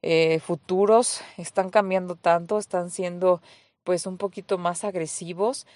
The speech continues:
están siendo menos sutiles con, con la humanidad, ya no hay tanto, uy, o sea, ya no hay tanta,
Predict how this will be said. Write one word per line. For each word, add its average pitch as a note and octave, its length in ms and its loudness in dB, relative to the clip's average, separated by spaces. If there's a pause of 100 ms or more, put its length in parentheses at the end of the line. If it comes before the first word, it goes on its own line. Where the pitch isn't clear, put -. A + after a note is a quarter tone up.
(300)
están F3+ 340 -4
siendo F3+ 760 0
menos F#3 340 -4
sutiles F#3 640 -2
con, D#3+ 320 -6
con E3 200 -4
la E3 60 -2
humanidad, E3 600 0
ya E3+ 220 0
no E3+ 240 -2
hay E3+ 160 0
tanto, D#3+ 1200 0 (960)
uy, F3 360 -2 (260)
o F#3 80 -4
sea, G#3 140 4
ya A3 160 6
no A3+ 120 6
hay A3+ 120 8
tanta, G#3 1000 8